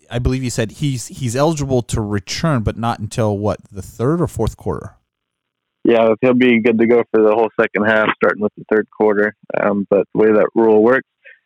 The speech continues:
Speaker 2: uh, he won't be able to participate in the first half.
Speaker 1: So that's, uh, that's gonna be interesting. The Bulldogs are going to have to shift some things around in the first half to make that work, uh,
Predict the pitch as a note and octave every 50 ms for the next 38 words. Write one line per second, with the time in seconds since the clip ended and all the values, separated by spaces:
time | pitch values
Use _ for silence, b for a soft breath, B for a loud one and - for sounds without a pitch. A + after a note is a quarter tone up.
0 | b _ - G2+ G2+ G2 G2+ G#2 G#2+ G#2+ G#2 G2+ G2 G#2+ G#2+ G#2+ G#2 G2+ G2 F#2+
1 | G2 - - A2 G#2 - G#2+ G2 - - - - G2+ E2 - - - - - F#2
2 | - - - - - A2+ A2+ - _ _ _ _ _ _ _ b b b b b
3 | b b _ - G2 F#2+ G#2 A2+ A#2+ - - - B2 A2+ A2+ G2+ D2 G2+ A2 A2
4 | - - A#2+ A#2 G#2+ A2 G#2+ A2 A2+ A2 - - - C3 C3 B2 G2+ A#2 A2+ A2+
5 | A2 A2 G#2 A2 F#2+ A2+ A2+ A2 G#2+ G2+ G2+ A2+ G#2 - - G2 - - - C3
6 | - - - - - - A2+ G#2+ - B2 A2+ A2 G#2 A2 F#2+ G2+ A2 G#2 G2+ G#2
7 | G#2 G2+ G2+ G2 F#2 - - A#2 G#2 - - - - A#2+ G2+ F#2+ F#2 - - -
8 | - _ _ - G#2+ G2 G2 G2+ G2 G#2 - - G#2+ G2 F#2 - - A2 A2 G#2
9 | G#2 - - - - G#2+ G#2 F#2+ F#2 G2